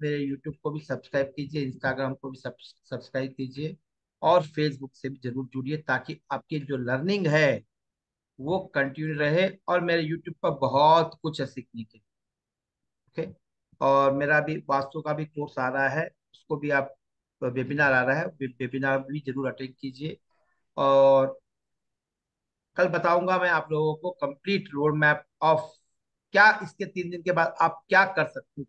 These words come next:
कैसे अपने जीवन में एक महत्वपूर्ण बदलाव ला सकते हो, क्या कौन सा course है मेरा जो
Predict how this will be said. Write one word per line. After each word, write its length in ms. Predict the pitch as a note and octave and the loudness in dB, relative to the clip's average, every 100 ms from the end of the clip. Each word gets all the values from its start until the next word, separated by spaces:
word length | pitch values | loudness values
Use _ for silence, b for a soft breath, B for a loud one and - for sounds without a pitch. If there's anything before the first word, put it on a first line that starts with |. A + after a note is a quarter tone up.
| _ | _
कैसे 300 | F3 F3+ G3+ | 0 2 0
अपने 260 | - E3 E3+ | 0 -6 -8
जीवन 300 | D#3 D3+ D#3+ | -6 -4 -4
में 160 | E3 | -2
एक 120 | E3+ C#3 | -4 -4
महत्वपूर्ण 560 | C3+ - D#3+ F3+ E3+ C#3 _ _ _ _ _ | -6 -6 -8 -6 -6 -6 _ _ _ _ _
बदलाव 480 | D3+ D3 E3 A3 G#3+ | -2 0 4 6 6
ला 140 | F3 | 4
सकते 400 | D#3+ - - - | 2 -2 -16 -16
हो, 140 | C3+ D#3+ - | -10 -10 -2
क्या 200 | E3+ F#3+ | 4 4
कौन 300 | F#3+ - E3 | 4 0 -2
सा 160 | D#3+ F3+ | 0 -2
course 340 | - D#3+ D#3 D3 | 0 -6 -4 -6
है 80 | |
मेरा 220 | C#3 C#3 C#3+ | -4 0 0
जो 380 | C#3+ D#3+ F#3 | 0 -2 -2